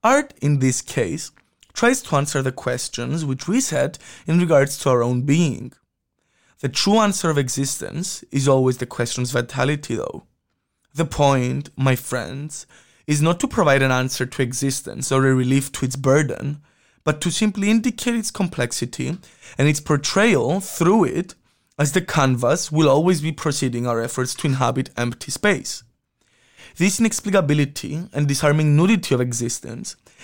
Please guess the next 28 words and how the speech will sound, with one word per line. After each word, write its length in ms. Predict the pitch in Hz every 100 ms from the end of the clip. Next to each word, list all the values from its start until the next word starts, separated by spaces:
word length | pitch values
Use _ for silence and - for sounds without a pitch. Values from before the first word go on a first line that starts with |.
| - -
is 220 | 151 135
the 120 | 139
reason 380 | 175 220 233 202
why 120 | 143
this 260 | 139 247 -
question 600 | - 170 185 - - 127
should 220 | - 202
always 540 | - 139 135 127 139 143
remain 380 | 135 123 123 127
a 80 |
rhetoric 520 | 139 139 - 220 190 -
one, 340 | 67 - - _ _ - -
and 180 | 151
why 160 | 143 147
my 160 | 143 165
text, 720 | - 143 135 196 - - -
as 160 | 139 139
abstract 540 | 127 127 - 151 156
and 80 | 139
as 100 | 143
obscure 720 | 156 - - 156 139 123 180 - _ _ -
as 180 | 147
your 200 | 165 240 240
effort 360 | 139 170 170
to 160 | - 127
actually 260 | 113 135
understand 580 | 131 135 143 - 165 139
it 220 | 127 143